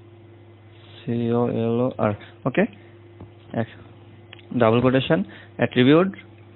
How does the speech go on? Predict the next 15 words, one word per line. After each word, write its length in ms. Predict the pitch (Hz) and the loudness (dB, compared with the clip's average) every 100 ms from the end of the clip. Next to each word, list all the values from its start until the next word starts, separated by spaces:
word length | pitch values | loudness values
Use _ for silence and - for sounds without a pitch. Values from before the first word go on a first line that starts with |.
| - - - | -20 -18 -2
অ্যাট্রিবিউটের 640 | 117 - 113 117 123 139 | -2 0 4 4 6 4
ভ্যালু 220 | 123 113 | 6 4
দিতে 180 | 110 107 | 4 4
হবে। 180 | 110 107 | 4 4
এখন 280 | 104 113 101 - - | 2 0 -4 -8 -8
আমি 140 | 117 113 | -2 2
ব্যাকগ্রাউন্ডে 380 | 117 120 131 | 4 4 2
কী 120 | 127 127 | 0 2
কালার 220 | 135 143 | 2 4
দেবো, 220 | 151 175 190 - | 2 2 -4 -12
আমি 160 | - 113 | -2 2
গত 120 | 113 | 4
পর্বে 280 | 113 113 113 | 4 4 4
দেখিয়েছি 480 | 113 123 131 127 147 | 2 2 0 0 -2
গ্রিন, 460 | 120 113 110 101 | 2 2 2 -2